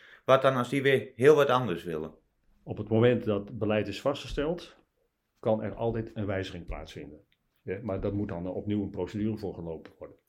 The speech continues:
Speaker 2: Maar op geen, enig moment stelt de gemeenteraad iets vast. En daar zijn volgende gemeenteraden ook aan gehouden om dat uit te voeren. Tenzij ze vinden dat ze het moeten wijzigen.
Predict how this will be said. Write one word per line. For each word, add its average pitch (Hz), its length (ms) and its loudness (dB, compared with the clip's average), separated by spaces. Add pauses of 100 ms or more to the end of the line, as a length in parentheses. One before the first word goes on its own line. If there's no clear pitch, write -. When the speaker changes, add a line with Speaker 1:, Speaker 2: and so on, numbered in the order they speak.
(640)
Speaker 2:
Maar 87 160 -8
op 107 100 -10
geen, 113 400 -2
enig 117 240 0
moment 104 260 -2
stelt 98 300 -2
de 98 140 -6
gemeenteraad 101 540 -2
iets 85 140 -10
vast. 120 340 -4
En 101 160 -6
daar 95 180 -4
zijn 92 220 -6
volgende 104 360 2
gemeenteraden 95 640 -4
ook 117 180 -4
aan 90 140 -4
gehouden 127 500 -4 (160)
om 104 140 -10
dat 85 160 -8
uit 113 160 -4
te 110 60 -14
voeren. 113 340 -6 (280)
Tenzij 113 400 2
ze 90 120 -8
vinden 104 300 -2
dat 90 140 -4
ze - 80 -12
het 90 80 -6
moeten 87 180 -6
wijzigen. 120 380 -6